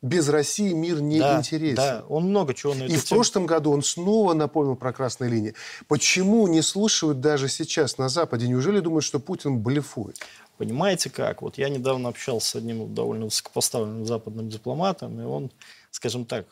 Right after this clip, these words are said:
Speaker 2: не с горечью, но констатировал, что все меньше в мире и в Европе осталось людей, которые понимают Россию, а Россия в их понимании это Путин. Путин Ферштейн.
Speaker 1: Мгм.
Speaker 2: То есть вот людей, которые Путин Ферштейн, остается все меньше и меньше.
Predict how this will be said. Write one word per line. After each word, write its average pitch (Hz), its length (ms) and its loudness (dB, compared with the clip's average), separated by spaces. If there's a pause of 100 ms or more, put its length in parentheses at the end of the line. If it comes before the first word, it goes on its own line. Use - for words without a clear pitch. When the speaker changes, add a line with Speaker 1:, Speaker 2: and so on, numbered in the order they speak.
(160)
Speaker 2:
не 131 240 -2
с 123 80 0
горечью, 143 500 0
но 143 140 -2
констатировал, 117 800 -4 (260)
что - 380 -2
все - 240 0
меньше 160 640 2 (420)
в 107 260 0
мире 147 420 4
и 117 40 2
в 107 40 0
Европе 123 500 0
осталось 117 500 0
людей, 127 260 0
которые 120 340 -4
понимают 123 540 -2
Россию, 143 460 0
а - 20 4
Россия 117 380 0
в 123 60 0
их 120 60 -4
понимании 117 440 -2
это 113 160 -4
Путин. 104 360 -8
Путин 170 340 2
Ферштейн. 110 600 0 (460)
Speaker 1:
Мгм. 110 260 -6
Speaker 2:
То 127 140 2
есть 117 160 2
вот 127 160 -2
людей, 147 280 2
которые 127 380 0
Путин 139 360 -4
Ферштейн, 143 600 0
остается 135 480 -4
все - 160 -6
меньше 147 380 0
и - 20 -4
меньше. 143 440 -2